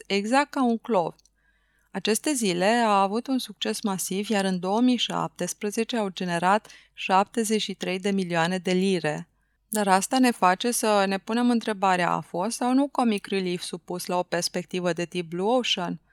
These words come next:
Răspunsul este da, și avem câteva căi prin care putem afirma asta.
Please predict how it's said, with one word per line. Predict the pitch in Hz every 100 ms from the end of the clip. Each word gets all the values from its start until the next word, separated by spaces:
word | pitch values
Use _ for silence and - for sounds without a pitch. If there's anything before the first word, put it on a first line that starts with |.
| _ _
Răspunsul | 190 190 - 156 - 175
este | 175 - 220
da, | 254 208 - - _
și | -
avem | 185 170 208
câteva | 285 294 208 170
căi | 165 - 160 240
prin | 262 247
care | 196 196 247
putem | 220 - 240
afirma | 233 220 220 220 226 214
asta. | 175 - 175 175